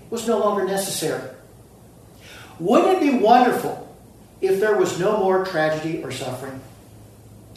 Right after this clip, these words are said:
Well, today, I would like us to look at tears.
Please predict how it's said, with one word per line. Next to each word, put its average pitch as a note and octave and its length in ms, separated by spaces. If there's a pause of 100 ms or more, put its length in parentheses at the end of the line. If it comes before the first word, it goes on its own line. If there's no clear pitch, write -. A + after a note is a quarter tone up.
(540)
Well, A3+ 240
today, A#3 640 (460)
I D4+ 280
would F4+ 140
like A3+ 380
us G#3+ 320
to F3 80
look F#3 420
at D#3+ 220
tears. - 640